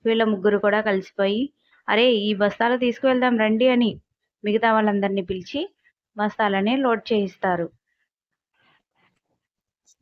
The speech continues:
అక్కడ జరిగేదంతా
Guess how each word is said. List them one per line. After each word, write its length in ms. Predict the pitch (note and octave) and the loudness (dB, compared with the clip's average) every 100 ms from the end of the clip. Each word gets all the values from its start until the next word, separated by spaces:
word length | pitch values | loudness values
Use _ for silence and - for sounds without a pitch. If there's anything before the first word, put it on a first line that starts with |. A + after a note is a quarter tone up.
| - - _ - - - _ _ _ _ _ - | -12 -12 _ -20 -20 -20 _ _ _ _ _ -6
అక్కడ 220 | G#3+ A3+ G#3+ | -2 2 4
జరిగేదంతా 760 | G3+ F3+ G3 G3 G#3 G3+ | 4 4 4 4 4 4